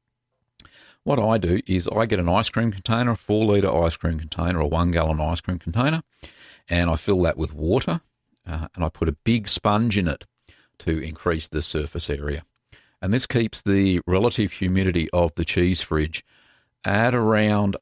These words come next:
eighty to eighty-five percent, which is fine for cheeses if you're maturing them in, in wax, uh, and it keeps the cheese moist, it doesn't crack, um, and it works very well. Now, if I'm gonna use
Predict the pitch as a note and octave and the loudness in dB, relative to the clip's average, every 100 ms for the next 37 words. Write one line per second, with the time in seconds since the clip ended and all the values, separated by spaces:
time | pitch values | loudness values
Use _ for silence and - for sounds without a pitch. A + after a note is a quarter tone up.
0 | E2+ F2+ G#2+ - A2+ G#2+ - F#2 F2+ - | -2 0 0 2 0 0 0 2 2 2
1 | F2+ F#2+ G2+ F2+ - F#2 F2+ - E2+ - | 0 0 -2 -4 0 2 0 -2 -4 -2
2 | F2 D#2 - D2+ E2 D#2 - F#2 F2+ F2 | -2 -4 -6 -6 -4 -6 -4 0 2 4
3 | F2+ F2 D#2+ - E2+ D#2+ D#2 D#2 D#2 - | 2 0 -4 -2 0 2 0 0 -2 -2
4 | D#2+ - E2 D#2+ D#2 _ _ _ _ E2 | -2 0 0 0 -2 _ _ _ _ -8
5 | E2 A2 A2+ A2+ G#2 G2 G2 - F#2 F#2 | -4 2 4 4 4 2 2 0 0 2
6 | F2+ F2 E2 _ E2+ D#2+ E2 F#2 C#3+ - | 2 0 -2 _ -10 -10 -8 -4 -2 -4
7 | - - - _ - - - - - E2+ | -6 -8 -10 _ -20 -18 -16 -16 -14 -16
8 | - D#2+ - - D#2+ D2+ E2+ G#2 A2+ G#2+ | -6 -4 -4 -6 -6 -4 -2 0 2 0
9 | - D2+ - - - F2+ F2 - _ _ | -4 -8 -8 -12 -2 0 0 -2 _ _
10 | _ - _ E2 D#2+ D2+ D2 - C#2+ D2 | _ -20 _ -10 -8 -10 -12 -12 -10 -8
11 | D2+ - D2 D2+ F2+ E2+ D2+ D#2 D#2 A#2 | -10 -8 -6 -4 -2 -2 0 -4 -2 0
12 | G#2+ F2+ F2+ E2+ E2 | 0 2 2 2 0